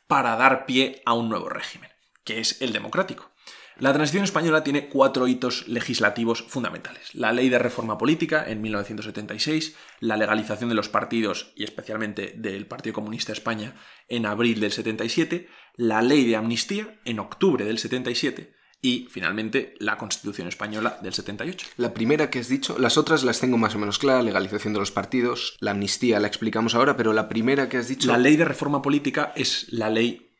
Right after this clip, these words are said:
Speaker 1: más importante de todas. Es la última ley fundamental del franquismo. Es una ley que, eh, hace el gobierno de Adolfo Suárez, nombrado por el rey, que lo que básicamente desarticula institucionalmente el franquismo, porque es
Speaker 2: O sea,
Speaker 1: la
Speaker 2: es una ley franquista que cancela las leyes anteriores
Speaker 1: que
Speaker 2: franquistas.
Speaker 1: cancela el franquismo.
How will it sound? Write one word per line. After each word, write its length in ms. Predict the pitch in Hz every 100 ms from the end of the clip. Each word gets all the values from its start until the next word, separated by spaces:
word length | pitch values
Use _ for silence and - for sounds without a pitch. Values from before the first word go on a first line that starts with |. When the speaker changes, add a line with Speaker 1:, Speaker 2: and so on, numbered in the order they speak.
| _
Speaker 1:
más 220 | 135 139
importante 420 | 117 107 110 107 -
de 60 |
todas. 400 | - - - - -
Es 240 | 117 -
la 240 | 120 110 -
última 400 | 160 165 127 123
ley 120 | 127
fundamental 460 | 127 117 110 110 110
del 120 | 107
franquismo. 500 | 117 117 175 180 202 - - - - -
Es 160 | 117
una 140 | 123 110
ley 420 | 127 127 - -
que, 480 | - 104 - - 85 -
eh, 240 | 104 98
hace 360 | 101 - 107 113
el 80 |
gobierno 340 | 110 107 110 110
de 60 |
Adolfo 240 | 107 104 117
Suárez, 420 | - 135 117 -
nombrado 400 | 110 104 113 113
por 140 | 110
el 80 | 107
rey, 220 | 131 170 - - -
que 140 | - 113
lo 100 | 110
que 140 | 104 104 98
básicamente 960 | - 110 - - 139 120 147 156 - _
desarticula 880 | 123 117 110 131 117 123 113 139 135
institucionalmente 720 | 123 127 120 117 113 120 123
el 60 | 135
franquismo, 480 | 110 113 131 117 -
porque 260 | - -
es 80 | 110
Speaker 2:
O 40 |
sea, 80 | -
Speaker 1:
la 80 | 117
Speaker 2:
es 100 | 113
una 200 | 131 127
ley 240 | 127 123
franquista 760 | 123 120 113 139 151 - 165 -
que 100 | 117
cancela 560 | 120 110 - 143 151 139
las 180 | 113
leyes 240 | 123 131 120
anteriores 360 | 104 113 113
Speaker 1:
que 20 | -
Speaker 2:
franquistas. 300 | 92 113 123
Speaker 1:
cancela 200 | 127 139
el 60 |
franquismo. 480 | 139 113 120 110